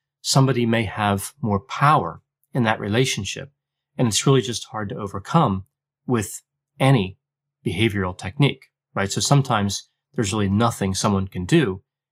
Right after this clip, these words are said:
if another person who is narcissistic has a great deal of power over them. So this detachment strategy, when it is successful, tends to work when two people are at about the same power level,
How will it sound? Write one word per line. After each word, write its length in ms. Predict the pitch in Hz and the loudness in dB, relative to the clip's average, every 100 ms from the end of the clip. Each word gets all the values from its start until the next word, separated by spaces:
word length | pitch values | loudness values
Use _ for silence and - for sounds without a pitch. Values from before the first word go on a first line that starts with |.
| _ | _
if 120 | 143 | -8
another 340 | 117 110 110 202 | -2 0 0 -2
person 420 | - 131 - 101 | 0 0 0 -2
who 120 | 90 | -4
is 120 | 104 | -4
narcissistic 720 | 113 92 - - 143 - 98 | -2 -4 -4 -2 -2 -2 -6
has 200 | - 104 | -4 -4
a 60 | 104 | -4
great 360 | 98 98 104 110 | -4 -2 -2 -2
deal 360 | 101 92 87 - _ _ _ | -4 -4 -6 -14 _ _ _
of 220 | - 101 - | -8 -8 -8
power 380 | - 104 98 | -2 0 0
over 200 | 104 85 | -4 -8
them. 240 | 85 82 - _ _ _ _ _ | -10 -12 -14 _ _ _ _ _
So 220 | - 123 | 0 2
this 200 | 113 131 | 2 0
detachment 600 | - - 135 123 - 120 | -2 -4 -2 -2 -2 -4
strategy, 640 | - 107 104 98 101 92 - _ _ | -2 -2 -2 0 -2 -2 -6 _ _
when 160 | - 104 | -2 0
it 140 | - | 2
is 220 | 160 165 | 0 0
successful, 640 | - 135 - 90 - 87 87 _ _ _ | -2 -8 -10 -10 -10 -12 -16 _ _ _
tends 320 | - 139 135 - | 0 2 2 0
to 100 | 123 | -4
work 260 | 107 107 - _ _ _ _ | -2 -4 -6 _ _ _ _
when 380 | - 104 101 101 - _ - | 0 2 2 0 -4 _ -6
two 180 | - 139 | -2 0
people 520 | 139 127 120 117 - | 0 -2 -2 -2 -4
are 320 | 123 104 107 _ _ - | -2 -2 -2 _ _ -6
at 80 | |
about 280 | 123 113 113 | 0 0 0
the 60 | 104 | -2
same 300 | - 104 98 | -2 -2 -2
power 320 | - 95 90 | -2 -2 0
level, 340 | 87 87 - | -4 -10 -14